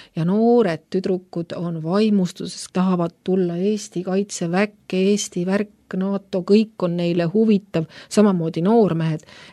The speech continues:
et kui palju loeb sellest, kes lastega tegeleb. Et milline, milline on see... kes ütles selle kuulsa lause,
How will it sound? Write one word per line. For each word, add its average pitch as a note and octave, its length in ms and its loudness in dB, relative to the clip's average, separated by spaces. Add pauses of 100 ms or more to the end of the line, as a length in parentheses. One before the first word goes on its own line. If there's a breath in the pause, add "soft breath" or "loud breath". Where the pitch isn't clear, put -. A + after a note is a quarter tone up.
et E3+ 100 -12
kui E3+ 100 -4
palju G3 520 2
loeb F3+ 340 0
sellest, F#3+ 340 -2
kes - 220 -10
lastega F3 480 -2
tegeleb. D#3 480 -2 (640 loud breath)
Et E3 180 -2
milline, E3+ 640 2
milline F3 480 0
on E3 160 -6
see... E3 300 -8 (580)
kes - 220 -10
ütles F3 280 -10
selle D#3+ 140 -6
kuulsa E3+ 320 -6
lause, D#3+ 320 -6